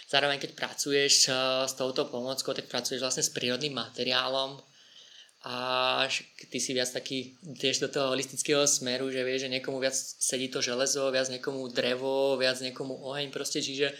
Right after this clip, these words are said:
nájsť si tú cestu. A, a zároveň vieš si s, s touto pomôckou veľmi veľa vecí voriešiť, či už môžeš pracovať v tlaku, či už môžeš to použiť ako masážny valec, alebo vlastne skôr masážnu guľu,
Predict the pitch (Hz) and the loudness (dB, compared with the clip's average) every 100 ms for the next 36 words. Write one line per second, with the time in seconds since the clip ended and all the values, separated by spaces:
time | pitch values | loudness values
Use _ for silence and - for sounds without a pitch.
0 | - - - 135 135 - 151 135 - 156 | -12 -14 -8 -2 0 2 0 -2 -2 -2
1 | 143 123 - 175 180 180 - - - - | -2 0 2 4 2 0 -20 -20 -20 -20
2 | - - 127 131 131 131 131 131 131 135 | -18 -8 -2 0 2 2 2 2 0 -2
3 | - _ _ - _ _ _ _ - - | -6 _ _ -20 _ _ _ _ -18 -6
4 | 143 143 156 151 139 151 180 - - - | 2 4 6 6 4 4 4 2 4 2
5 | - - _ - - - 147 160 165 139 | 0 -8 _ -6 0 6 6 8 4 4
6 | 147 151 156 143 123 135 135 135 127 123 | 0 -2 2 0 2 0 0 -2 -4 0
7 | 131 139 127 123 123 127 135 123 123 131 | 2 4 4 2 -2 -2 -4 -2 0 2
8 | 139 - - 156 143 143 - - - - | 2 2 4 4 4 2 2 0 -8 -20
9 | - 135 135 139 127 117 - 131 127 - | -8 -4 -4 -4 -4 -4 -4 -2 -2 -2
10 | - 127 143 - 160 135 143 131 131 131 | -4 -4 -4 -2 -2 0 -2 -4 -6 -4
11 | - - 135 135 131 131 143 120 - 139 | -6 -2 0 0 0 0 0 -2 -2 0
12 | 131 135 127 117 127 123 120 131 156 160 | 0 0 -2 -4 -8 -4 2 8 8 8
13 | 151 131 123 127 120 120 - 139 120 127 | 6 2 2 0 -2 -4 -4 -2 -2 -2
14 | 123 120 - 139 135 127 123 135 147 | -2 4 6 6 2 -2 0 2 2